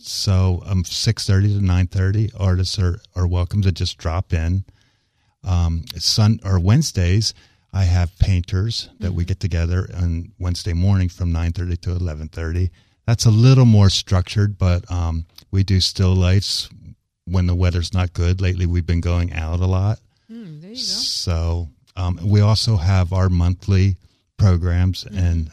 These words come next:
Speaker 1: and the gallery's open by appointment.
Speaker 2: There you go. And one of the things that really got my attention, you have a very important big exhibition, Edward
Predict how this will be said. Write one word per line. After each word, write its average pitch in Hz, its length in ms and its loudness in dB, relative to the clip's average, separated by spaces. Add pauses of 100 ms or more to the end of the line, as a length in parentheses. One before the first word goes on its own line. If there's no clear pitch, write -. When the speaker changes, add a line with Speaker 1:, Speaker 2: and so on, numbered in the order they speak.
Speaker 1:
and 87 140 0
the 87 60 0
gallery's 85 440 0
open 87 240 -4
by 85 140 -6
appointment. 87 580 -12 (840)
Speaker 2:
There 196 140 -4
you 202 200 -4
go. 175 300 -12
And 220 320 -14
one 254 200 -4
of 339 80 -4
the 285 100 -10
things 269 260 0
that 233 140 0 (960)
really 214 520 -2
got 175 260 -10
my 180 120 -14
attention, 185 680 -10
you 190 100 -8
have 190 220 -10
a 175 120 -6
very 156 840 -6
important 160 640 -8
big 165 200 -14
exhibition, 170 680 -14
Edward 196 400 -10